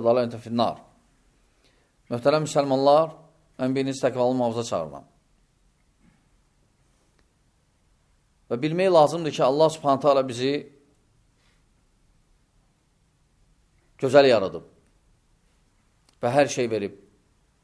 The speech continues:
Və insan ətrafında nə var? Onun üçün yaradıb. Onlardan istifadə eləsin. Allah Taala'nın nemətləri çoxdur.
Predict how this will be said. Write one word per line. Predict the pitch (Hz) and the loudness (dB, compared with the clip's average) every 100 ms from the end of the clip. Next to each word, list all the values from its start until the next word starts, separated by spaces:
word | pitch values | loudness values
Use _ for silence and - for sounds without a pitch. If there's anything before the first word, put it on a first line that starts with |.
| _ _ _ _ _ _ _ _ _ _ _ _ _ _ _ _ 120 | _ _ _ _ _ _ _ _ _ _ _ _ _ _ _ _ -2
Və | - 143 | -2 -2
insan | 131 151 160 - | 0 0 0 -2
ətrafında | 143 139 135 113 131 143 | -2 4 4 4 -2 0
nə | 143 123 | 2 4
var? | 127 135 - _ _ _ _ _ _ _ _ _ - | 4 2 -4 _ _ _ _ _ _ _ _ _ -4
Onun | 120 131 | -2 -2
üçün | 123 107 90 | -6 -8 -8
yaradıb. | 76 71 _ _ _ _ _ _ _ _ _ _ _ _ _ _ _ _ _ _ _ _ _ - | -10 -14 _ _ _ _ _ _ _ _ _ _ _ _ _ _ _ _ _ _ _ _ _ -6
Onlardan | 123 123 123 131 | 2 4 4 0
istifadə | 127 - 107 107 | -4 -2 -2 -2
eləsin. | 90 - - - _ _ _ _ _ _ _ _ _ _ _ _ _ _ _ _ _ _ _ _ _ - | -8 -14 -20 -20 _ _ _ _ _ _ _ _ _ _ _ _ _ _ _ _ _ _ _ _ _ -2
Allah | 120 139 135 | 4 4 4
Taala'nın | 143 147 151 | 2 2 0
nemətləri | 135 127 - 123 120 | -2 -2 -2 -4 -4
çoxdur. | - - 82 | -10 -12 -20